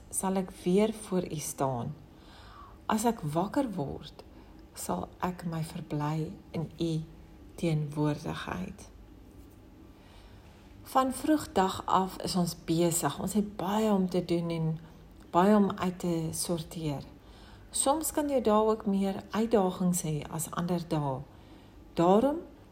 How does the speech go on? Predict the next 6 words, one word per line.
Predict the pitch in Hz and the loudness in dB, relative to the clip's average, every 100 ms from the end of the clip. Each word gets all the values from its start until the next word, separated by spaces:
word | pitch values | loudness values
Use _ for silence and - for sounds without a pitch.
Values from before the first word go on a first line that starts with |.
| - - - | -20 -20 -10
het | 156 156 | -8 -6
ons | - 160 160 | -4 -4 -4
'n | - | -10
goeie | - - 185 185 185 - - | -8 0 2 2 0 -6 -12
nagrus | - 156 147 - - 143 - 160 | -4 0 -2 -4 -6 -6 -6 -6
nodig. | 147 147 143 85 - - | -2 -2 -4 -8 -14 -16